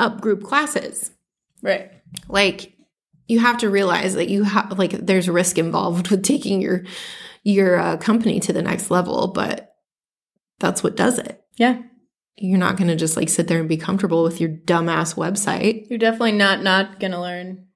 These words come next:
Speaker 1: Right. Like, you need to be what your students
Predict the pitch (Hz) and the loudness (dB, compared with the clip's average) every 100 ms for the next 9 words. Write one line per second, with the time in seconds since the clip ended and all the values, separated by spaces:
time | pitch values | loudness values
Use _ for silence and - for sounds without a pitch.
0 | _ _ _ 294 349 185 - 214 247 254 | _ _ _ 0 2 2 0 -2 2 2
1 | 311 370 427 330 311 302 277 214 - 240 | 4 4 2 2 0 0 0 -2 -4 -2
2 | 226 190 180 190 185 - 190 - - 175 | 0 0 0 0 -2 -2 -2 -2 -4 -2
3 | 190 208 220 226 240 233 - - - - | 2 4 4 2 2 -2 -4 -4 -2 0
4 | 254 247 - 175 - - | 2 2 0 -4 -8 -10